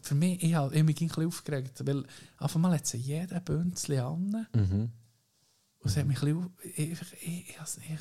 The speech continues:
Speaker 1: ich has nicht gefeiert.
Speaker 2: Ich habe mal, als ich gerade sie aufkam,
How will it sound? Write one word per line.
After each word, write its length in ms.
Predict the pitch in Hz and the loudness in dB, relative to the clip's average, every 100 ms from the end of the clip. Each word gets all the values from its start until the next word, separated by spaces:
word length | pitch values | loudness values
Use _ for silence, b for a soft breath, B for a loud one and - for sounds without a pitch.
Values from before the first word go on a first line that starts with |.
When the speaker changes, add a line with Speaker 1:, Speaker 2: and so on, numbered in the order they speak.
| - | -10
Speaker 1:
ich 80 | 143 | -12
has 140 | - | -6
nicht 260 | 147 165 - | -4 -6 -8
gefeiert. 480 | - 143 117 117 - _ _ _ _ _ B B B B - | -8 -6 -6 -10 -16 _ _ _ _ _ B B B B 0
Speaker 2:
Ich 340 | 113 127 147 | 6 6 6
habe 240 | 101 113 107 | 4 4 6
mal, 580 | 113 127 143 147 143 135 | 4 2 0 -2 0 0
als 140 | 113 | 2
ich 60 | 120 | 2
gerade 140 | 127 | 0
sie 180 | - 139 | 0 0
aufkam, 680 | 139 139 - - 107 98 | 2 0 2 0 0 0